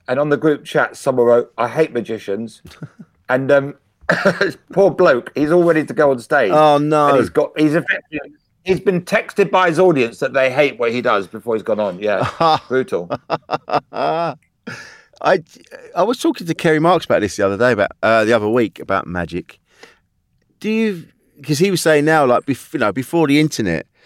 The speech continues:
Speaker 2: you know, there was the, you know, they got, you've, you've got the magic circle and everything was secret and, you know, you, you, you don't tell people how it's done. But now everything's out there.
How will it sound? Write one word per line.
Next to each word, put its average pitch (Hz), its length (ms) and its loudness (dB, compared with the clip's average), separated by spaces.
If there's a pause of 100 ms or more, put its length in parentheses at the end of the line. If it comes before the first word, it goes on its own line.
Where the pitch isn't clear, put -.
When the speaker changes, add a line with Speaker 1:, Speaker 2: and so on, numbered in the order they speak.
(280)
Speaker 2:
you 110 60 -6
know, 101 140 -2
there 110 100 -4
was 95 120 -12
the, 98 180 -6
you 98 80 -6
know, 95 120 -4
they 98 60 -4
got, 90 140 -6
you've, 107 220 -8
you've 117 260 -2
got - 140 0
the 101 80 -4
magic 113 360 -2
circle 107 520 2
and 98 80 0
everything 107 220 -2
was 98 100 -8
secret 107 600 -4
and, 95 300 -10 (580)
you 113 120 -10
know, 95 180 -12
you, 101 380 -8
you, 101 200 0
you 95 200 -4
don't 110 180 2
tell 110 180 0
people 98 200 -2
how 104 60 2
it's 87 120 -4
done. 110 200 -2
But 104 100 -6
now 143 200 0
everything's 151 440 0
out 139 300 0
there. 80 300 -6